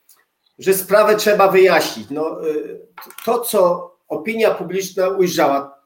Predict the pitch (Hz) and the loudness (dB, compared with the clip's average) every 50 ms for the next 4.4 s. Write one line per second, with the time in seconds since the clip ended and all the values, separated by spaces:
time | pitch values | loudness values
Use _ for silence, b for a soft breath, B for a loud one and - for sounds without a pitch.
0 | _ _ _ - 208 - - 233 226 226 - 240 233 180 - 233 226 208 - - | _ _ _ -18 -16 -10 -4 -4 -4 -2 0 -2 -2 0 0 0 0 -2 -2 -4
1 | 180 156 160 160 160 196 202 190 - - 208 196 190 196 208 220 220 - 208 196 | -4 -4 -4 -6 -6 -6 -8 -6 -4 0 0 0 0 0 0 0 0 0 0 0
2 | 185 196 190 190 - 190 185 190 190 196 190 185 180 165 160 180 170 170 - 190 | 2 2 0 2 2 2 4 4 4 4 2 0 -2 -4 -2 -2 -2 0 2 2
3 | 196 190 196 - 185 175 170 175 170 180 165 151 151 151 156 160 160 160 160 - | 2 2 2 0 2 2 2 2 0 0 0 0 0 0 0 0 0 0 -2 -6
4 | - - 151 147 139 139 139 | -8 -6 -2 -2 -2 -2 -4